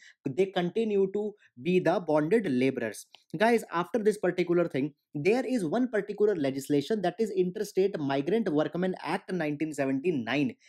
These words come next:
which provides some of the protection. But here the protection will only be available when there is a contract between the worker and the industrialist,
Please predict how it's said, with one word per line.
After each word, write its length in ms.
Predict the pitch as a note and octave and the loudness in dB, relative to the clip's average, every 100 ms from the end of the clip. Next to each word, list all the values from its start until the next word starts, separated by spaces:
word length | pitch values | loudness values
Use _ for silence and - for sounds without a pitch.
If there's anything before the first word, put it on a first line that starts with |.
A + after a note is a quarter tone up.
| _ | _
which 220 | C#3 G#3+ - | 0 0 2
provides 560 | F#3 E3+ F#3+ A#3 G#3+ - | 0 2 2 0 -2 -4
some 200 | A#3 A3 | -2 0
of 180 | F#3 - | -2 -2
the 100 | F#3 | -4
protection. 560 | C#3+ D#3 - A3 C3+ - _ - | -4 -6 -4 -4 -4 -8 _ -20
But 280 | C3 A#3+ - | -2 -2 0
here 260 | D#3+ B3 B3 | 0 0 0
the 80 | B3+ | -4
protection 520 | G3 F#3+ - C4 A#3 | -2 -2 -2 0 0
will 200 | B3 B3+ F#3 | 0 -2 0
only 360 | G3 B3 D4+ | 2 4 4
be 160 | C#4 B3+ | 4 4
available 540 | F#3+ F3+ F3 F#3 B3 A#3+ _ - | 4 2 2 0 -2 -6 _ -6
when 460 | B2+ D3+ G3+ D3 | 0 2 2 2
there 280 | D#3+ G#3+ B3 A#3+ | 4 4 4 6
is 240 | F#3 F3+ - | 6 6 2
a 180 | A#3 C4 _ - | -4 -4 _ 0
contract 720 | F#3 F#3 F#3+ G3+ G#3+ C4 G#3+ E3+ | 2 4 0 0 2 2 2 2
between 420 | F3 E3+ F#3+ F#3+ E3+ | 2 2 2 2 0
the 280 | D3+ G3+ A#3+ - - - A#2+ | 0 0 -2 -6 -20 -14 0
worker 480 | D#3 F3 - B3 - | 2 2 0 -2 0
and 260 | D#3 D3+ D3+ | 0 0 0
the 140 | A3 - | 0 0
industrialist, 1000 | E3 D3+ D3 - - E3 D#3 C3 - | 0 0 -2 -4 -2 2 4 2 -2